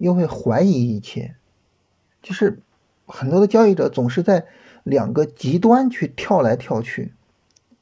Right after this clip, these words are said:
嗯，我觉得这个很不好，就是我，我们最好能够稳定在中间的某个区域上。就比如说永远保持着一种谨慎的乐观，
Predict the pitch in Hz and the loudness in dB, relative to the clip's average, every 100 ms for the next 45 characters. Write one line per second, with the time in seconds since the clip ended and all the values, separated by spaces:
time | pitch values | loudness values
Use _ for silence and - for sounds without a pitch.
0 | _ _ _ _ _ 190 180 160 _ _ | _ _ _ _ _ -14 -14 -16 _ _
1 | _ _ _ _ _ _ - 135 151 165 | _ _ _ _ _ _ -6 -2 -2 -2
2 | 139 131 104 - - - _ - 165 165 | -4 -6 -10 -12 -16 -20 _ -8 -2 -2
3 | - 135 127 127 120 120 123 214 180 117 | -2 -2 -2 -2 0 -2 0 0 2 0
4 | 127 156 127 120 104 147 143 135 117 - | 0 -2 0 0 0 -2 -2 0 -2 -4
5 | _ _ _ _ 202 202 214 254 180 113 | _ _ _ _ 2 4 4 4 2 0
6 | - 104 - 117 117 113 - _ - 135 | -2 -4 -2 -2 -2 -4 -12 _ -8 -2
7 | 131 123 156 156 123 165 156 110 127 - | 0 2 0 2 2 2 2 0 -2 0
8 | 107 120 - 139 170 160 147 120 113 - | 0 0 -8 -4 0 0 0 -2 -2 -4
9 | 120 113 180 139 123 113 123 - | -4 -2 -2 0 0 0 -2 -10